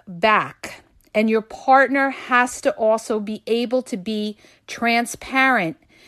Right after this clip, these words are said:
and let you know whether they're sincerely okay with that or they're not okay with that.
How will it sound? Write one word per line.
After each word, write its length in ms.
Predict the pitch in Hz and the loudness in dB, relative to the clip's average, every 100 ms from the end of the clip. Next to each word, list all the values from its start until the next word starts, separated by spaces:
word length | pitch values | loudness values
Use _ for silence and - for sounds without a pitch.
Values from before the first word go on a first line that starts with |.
| - - | -12 -4
and 240 | 214 214 | -2 0
let 300 | 214 233 - | 2 0 -2
you 180 | 247 240 | -6 -2
know 340 | 233 262 233 | 2 6 6
whether 520 | 202 185 196 208 208 196 | 6 2 2 2 2 2
they're 280 | 202 202 - _ - | 2 0 -2 _ -20
sincerely 840 | - - 214 - 320 330 330 330 294 | -10 -4 -4 -4 0 2 2 2 4
okay 440 | 269 - 262 240 | 2 2 0 2
with 180 | 233 233 | 0 -2
that 380 | 226 208 208 - _ _ _ - | 0 2 2 -2 _ _ _ 2
or 200 | 240 233 | 4 6
they're 200 | 226 220 | 4 0
not 440 | 226 226 220 220 | 0 4 2 2
okay 380 | 185 170 190 156 | -2 -4 -4 -6
with 160 | 143 139 | -6 -6
that. 280 | 131 120 | -8 -8